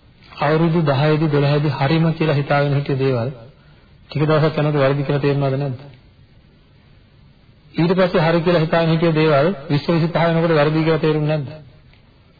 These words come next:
විස්ස විසිපහේදී හරි කියලා හිතාගෙන හිටිය දේවල් තිහ තිස්පහේදී වැරදි කියලා තේරෙනවද නැද්ද? අදත් මම හරි කියලා හිතාගෙන ඉන්න විදිහක් තියෙනවා මේ ලෝකේ ජීවත් වෙන එක ගැන.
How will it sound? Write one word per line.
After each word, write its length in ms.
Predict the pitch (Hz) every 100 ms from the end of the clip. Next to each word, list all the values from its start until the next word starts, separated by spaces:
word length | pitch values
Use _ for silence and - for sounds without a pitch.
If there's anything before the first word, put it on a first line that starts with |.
| - _ _
විස්ස 180 | 139 135
විසිපහේදී 500 | 180 170 175 175 175
හරි 180 | 156 160
කියලා 200 | 165 165
හිතාගෙන 260 | 165 160 156
හිටිය 220 | 156 156
දේවල් 300 | 156 143 151
තිහ 180 | 160 156
තිස්පහේදී 560 | 165 - 165 165 160 151
වැරදි 200 | 147 147
කියලා 160 | 151 147
තේරෙනවද 380 | 147 147 143
නැද්ද? 240 | 147 151 120 - - - _ _ - - _ _ - _ - - - _ - -
අදත් 460 | 135 147 180 -
මම 240 | 175 160 156
හරි 280 | 123 139 160
කියලා 260 | - 147 135
හිතාගෙන 380 | 135 135 131 131
ඉන්න 160 | 131 123 139 - -
විදිහක් 360 | 156 127 131 -
තියෙනවා 260 | 127 120
මේ 120 | 120
ලෝකේ 260 | 123 120 127
ජීවත් 300 | 120 123 120
වෙන 120 | 123
එක 120 | 123
ගැන. 320 | 127 131 131